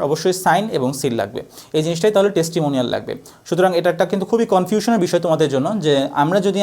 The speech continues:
আমাদের সার্টিফিকেট না পাই সেক্ষেত্রে আমরা কীভাবে ভর্তি হব? তাহলে উত্তরটাও খুবই সোজা, যদি সার্টিফিকেট আমরা না পাই সেক্ষেত্রে আমরা কলেজে যাব এবং কলেজ থেকে আমরা আমাদের টেস্টিমোনিয়াল বা প্রশংসাপত্রটি কালেক্ট করে ফেলব। এ পর্যায়ে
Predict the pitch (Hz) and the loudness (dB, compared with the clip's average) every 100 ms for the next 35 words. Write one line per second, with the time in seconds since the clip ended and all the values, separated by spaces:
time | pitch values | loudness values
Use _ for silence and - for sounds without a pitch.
0 | 175 170 170 165 156 151 160 202 202 139 | 2 4 2 2 0 0 -2 -2 2 2
1 | - 127 180 - - - 175 175 170 160 | 4 2 0 -8 -6 0 0 2 2 2
2 | 156 139 135 131 127 107 - - - 143 | 0 0 -4 -6 -4 -4 -6 -12 -2 2
3 | 143 147 170 180 208 202 233 226 202 262 | 4 2 0 2 2 4 2 2 2 0
4 | - 156 175 202 196 - 214 214 208 190 | 0 -4 0 2 2 2 0 2 4 4
5 | 180 220 262 285 - - - 165 170 175 | 4 4 0 -2 -14 -18 -2 2 2 2
6 | 180 156 170 202 208 214 294 196 160 165 | 4 6 6 6 4 4 2 0 -2 2
7 | 160 214 - 247 220 143 131 135 147 175 | 2 2 -2 0 2 2 2 2 0 0
8 | - 220 214 214 233 226 160 160 160 151 | 0 2 2 4 2 2 2 2 0 0
9 | 143 147 226 208 139 135 - 127 123 113 | 0 -2 -2 2 2 2 0 -2 -2 -6
10 | 117 - - - _ _ _ _ _ _ | -8 -10 -18 -20 _ _ _ _ _ _
11 | _ _ _ _ _ _ _ _ _ _ | _ _ _ _ _ _ _ _ _ _
12 | _ - 214 254 233 170 | _ 0 4 4 6 6